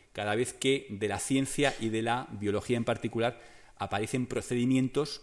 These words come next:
que, mm, digamos, dan una perspectiva distinta a problemas que teníamos, eh, hasta ahora. En fin, eh, de, hay una, eh,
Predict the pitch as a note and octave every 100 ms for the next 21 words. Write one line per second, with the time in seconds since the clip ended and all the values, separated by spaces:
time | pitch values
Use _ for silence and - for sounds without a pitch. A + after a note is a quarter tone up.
0 | - A2+ C3+ - G2+ G2 F#2+ F2+ E2+ F#2
1 | F#2+ G2 A2 A2+ A2+ A#2 A2+ - C3 A#2+
2 | A2+ A2+ A#2+ A#2+ C#3 - - - - G2
3 | G#2+ A2 A2+ G2+ G#2 G#2 G#2+ A2 - -
4 | F2+ - - - - - - - _ _
5 | _ - - - - - F2 G#2+ F2 -
6 | - F#2+ F#2 - G#2 G#2+ A2 A2 A2+ G#2
7 | G#2 F#2+ G2